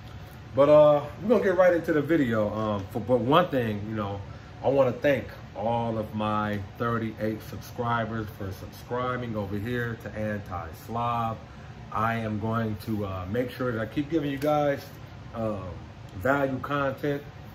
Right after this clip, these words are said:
trying to throw some entertainment aspect in there, here and there. But the main thing that I want you guys to remember is that this is a self-improvement channel.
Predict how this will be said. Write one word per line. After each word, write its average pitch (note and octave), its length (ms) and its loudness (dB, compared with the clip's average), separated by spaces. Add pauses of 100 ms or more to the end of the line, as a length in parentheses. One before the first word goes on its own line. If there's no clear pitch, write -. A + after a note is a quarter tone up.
(180)
trying C3+ 160 2
to B2 60 -6
throw C3+ 100 0
some B2+ 180 -4
entertainment C3 600 0
aspect C3 500 0
in B2 100 -4
there, B2+ 240 0
here B2+ 260 -2
and B2+ 100 -6
there. C3 240 0
But A2 160 -8
the - 80 -10
main E3 380 2
thing C#3+ 360 -2 (480)
that G#2+ 100 0
I A2 40 4
want B2+ 340 4
you A2+ 60 -2
guys B2 440 2
to A2 60 -6
remember A2 680 2
is G2 100 -6
that A2 320 -2 (800)
this F#3 340 2
is A2+ 100 -4
a G#2+ 120 2
self-improvement D#3 1160 2
channel. G2 320 -8